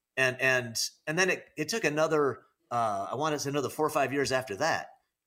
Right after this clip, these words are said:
And so from the first time, if you bought it in two thousand, it took you over a decade,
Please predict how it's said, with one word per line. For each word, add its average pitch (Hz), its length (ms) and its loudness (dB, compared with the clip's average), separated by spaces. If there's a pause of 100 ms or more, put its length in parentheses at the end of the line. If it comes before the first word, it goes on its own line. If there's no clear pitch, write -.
And 127 240 0
so 143 240 2
from 135 260 -2
the 127 140 -2 (120)
first 190 280 4
time, 165 240 2
if 110 100 -4
you 123 80 -2
bought 131 200 2
it 120 100 0
in 113 80 -6
two 110 160 -4
thousand, 123 380 -2
it 135 60 -4
took 185 160 0
you 175 100 4
over 123 160 2
a 87 60 -4
decade, 87 400 -2